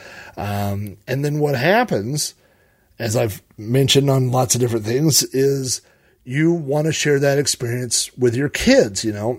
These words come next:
And so I, I remember I took Mason in January of two thousand six, and I have just a few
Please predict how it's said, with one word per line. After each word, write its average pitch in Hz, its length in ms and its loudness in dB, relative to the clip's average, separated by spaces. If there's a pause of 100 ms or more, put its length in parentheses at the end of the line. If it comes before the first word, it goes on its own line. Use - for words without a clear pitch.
And 123 180 -2
so 120 240 2
I, 113 200 -2 (580)
I 131 80 0
remember 240 600 0
I 175 160 2
took 262 440 -2
Mason 160 840 0 (1120)
in 147 260 2
January 127 1000 2 (680)
of 143 260 0
two 180 240 2
thousand 135 560 0
six, - 640 -6 (160)
and 139 120 -2
I 143 120 -2
have 131 280 -2
just - 320 -2
a 220 80 2
few 151 680 2